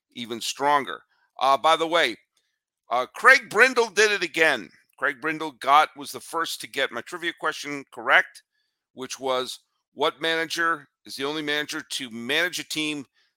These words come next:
to the postseason in five different decades? And the answer is Tony La Russa, with the White Sox and the A's in the nineteen eighties, the A's in the nineteen nineties,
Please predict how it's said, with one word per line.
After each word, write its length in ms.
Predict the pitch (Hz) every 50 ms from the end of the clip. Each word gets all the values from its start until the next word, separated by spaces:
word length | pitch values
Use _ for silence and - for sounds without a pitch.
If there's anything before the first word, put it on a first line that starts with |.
| _ -
to 100 | - 139
the 100 | 113 110
postseason 600 | _ - 143 147 139 - - 147 151 131 131 127
in 140 | 117 110 107
five 460 | - - - 160 160 160 165 170 -
different 300 | - 165 - - 147 -
decades? 480 | - 147 127 - - 131 127 123 - 110
And 80 | 107
the 160 | 101 107 117
answer 240 | 123 123 - - 117
is 120 | 113 - -
Tony 260 | - 113 107 107 101
La 120 | 95 95
Russa, 360 | 92 95 98 - - - - - _ _ _ _ _ _ _ _ _ _ _ _
with 180 | - 101 101 90
the 100 | 104 101
White 300 | 90 104 117 123 120 -
Sox 420 | - 131 120 120 127 - - -
and 100 | 117 107
the 120 | 104 90 98
A's 260 | 107 110 117 - 110
in 80 | 104
the 80 | 98 95
nineteen 380 | 95 98 92 92 - 98 98 117
eighties, 440 | 135 151 143 139 135 123 - - - _ _ _ _ _ _ -
the 140 | 76 95 104
A's 220 | 110 110 107 -
in 100 | 104 98
the 60 | 95
nineteen 360 | 90 90 92 87 - 85 85 92
nineties, 540 | 110 127 143 147 151 151 151 - - -